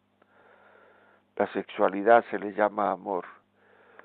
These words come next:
cuando muchísimas veces es hacer el desamor. La verdad, la sexualidad es preciosa, es un don de Dios,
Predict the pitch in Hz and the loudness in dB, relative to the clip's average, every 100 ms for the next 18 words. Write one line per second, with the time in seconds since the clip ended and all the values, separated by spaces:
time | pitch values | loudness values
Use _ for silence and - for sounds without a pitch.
0 | _ - 98 85 85 85 101 92 - 117 | _ -8 -6 -6 -8 -10 -14 -14 -12 -10
1 | - 92 95 87 95 98 - - _ - | -12 -8 -8 -6 -8 -8 -12 -18 _ -20
2 | - - _ - - 98 - 98 92 90 | -20 -20 _ -14 -4 -4 -2 -4 -4 -6
3 | - - - - - - - _ _ _ | -12 -12 -12 -12 -14 -16 -20 _ _ _
4 | _ _ _ _ _ _ _ _ _ _ | _ _ _ _ _ _ _ _ _ _
5 | _ - - _ 98 95 92 98 - 104 | _ -20 -20 _ -2 -2 -2 -4 0 -2
6 | - 87 - 95 87 95 107 - 101 92 | -2 -8 -4 -2 0 4 4 2 -6 -6
7 | 107 123 127 - - - 95 104 95 92 | -2 -2 0 -2 -6 -10 -6 -4 -2 -4
8 | 110 113 | -4 -8